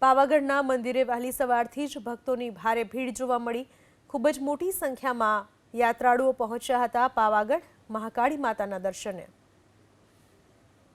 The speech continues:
મોટી સંખ્યામાં ભક્તો ઉમટતા વહેલી સવારે ચાર વાગ્યાથી મંદિરના દ્વાર ખોલવામાં આવ્યા. ભક્તોના ધસારાને પગલે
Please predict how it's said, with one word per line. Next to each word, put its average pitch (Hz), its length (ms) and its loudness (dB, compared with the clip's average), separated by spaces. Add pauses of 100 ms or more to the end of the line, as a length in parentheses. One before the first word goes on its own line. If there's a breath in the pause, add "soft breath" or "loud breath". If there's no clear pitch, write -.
(380)
મોટી 214 280 -8
સંખ્યામાં 254 680 2
ભક્તો 254 300 -2
ઉમટતા 233 300 2
વહેલી 240 340 0
સવારે 233 220 0
ચાર 277 400 4
વાગ્યાથી 269 580 2
મંદિરના 233 360 0
દ્વાર 208 300 0
ખોલવામાં 226 420 -2
આવ્યા. 208 240 -4 (560 loud breath)
ભક્તોના 349 420 4
ધસારાને 294 480 2
પગલે 240 380 0